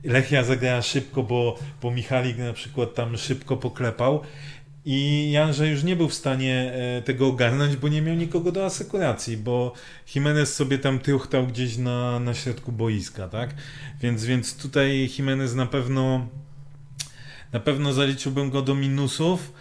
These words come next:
aczkolwiek miał też swoje przebłyski in plus.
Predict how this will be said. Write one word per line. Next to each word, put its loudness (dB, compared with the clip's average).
aczkolwiek 2
miał 2
też 0
swoje 0
przebłyski -2
in 2
plus. -2